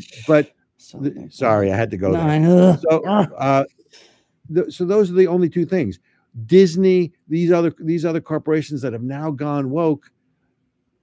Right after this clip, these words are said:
Speaker 1: you know, America needs to vote, continue to stand
Speaker 2: That's
Speaker 1: up for
Speaker 2: right.
Speaker 1: what they believe in. And we're gonna find out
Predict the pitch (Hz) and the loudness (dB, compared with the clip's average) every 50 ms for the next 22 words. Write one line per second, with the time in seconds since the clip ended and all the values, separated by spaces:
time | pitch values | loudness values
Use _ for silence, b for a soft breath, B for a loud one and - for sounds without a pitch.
0 | _ _ _ _ _ _ _ _ - - - - _ _ _ _ _ - 120 131 | _ _ _ _ _ _ _ _ -20 -20 -20 -20 _ _ _ _ _ -20 -18 -10
1 | 180 170 160 151 151 139 147 170 180 202 185 - 175 160 151 156 170 180 175 143 | -4 -2 -2 -2 0 -2 -2 0 0 0 -2 -2 -2 0 2 2 2 2 2 0
2 | - - - - 143 143 139 135 131 131 127 - _ _ _ _ _ _ _ 113 | -6 -8 -2 2 2 4 4 2 0 -2 -4 -8 _ _ _ _ _ _ _ -14
3 | 113 120 135 175 151 - - - 143 131 - - 190 220 226 208 170 147 143 143 | -8 -2 -2 -2 -2 -2 -2 -4 -4 -4 -2 0 0 2 4 4 6 6 4 4
4 | 143 123 - - 156 156 160 151 156 151 147 139 156 135 135 139 - 143 139 - | 0 -6 -6 -4 -2 -2 0 2 0 0 0 0 -2 -2 -2 -2 -2 -2 -2 0
5 | - 143 156 185 202 190 175 170 165 143 b b b - 151 170 185 196 202 214 | 2 4 4 4 4 4 2 0 -2 -4 b b b -4 0 2 2 2 4 2
6 | 208 196 - - 190 185 185 175 165 170 180 175 147 113 101 | 0 0 -2 -2 -2 0 2 2 2 4 4 4 2 0 0